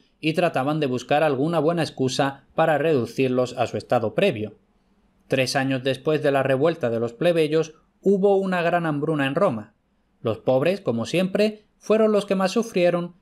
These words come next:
y estaban casi muertos de hambre cuando un rey de Sicilia se apiadó de ellos y les dio una gran cantidad de trigo.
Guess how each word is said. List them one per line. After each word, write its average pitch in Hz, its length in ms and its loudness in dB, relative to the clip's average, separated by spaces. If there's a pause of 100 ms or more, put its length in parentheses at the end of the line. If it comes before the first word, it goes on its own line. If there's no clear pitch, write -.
(100)
y 156 80 -2
estaban 202 320 0
casi 196 240 -2
muertos 170 380 0
de 143 120 2
hambre 139 420 0
cuando 143 480 0
un 139 200 0
rey 135 180 0
de 139 100 -2
Sicilia 139 640 0
se 123 140 -6
apiadó 107 340 -2
de 165 240 2
ellos 135 340 -2 (260)
y 180 140 0
les 170 200 0
dio 143 340 0
una 151 280 0
gran 127 260 0
cantidad 113 460 -2
de 113 140 -4
trigo. 127 440 -4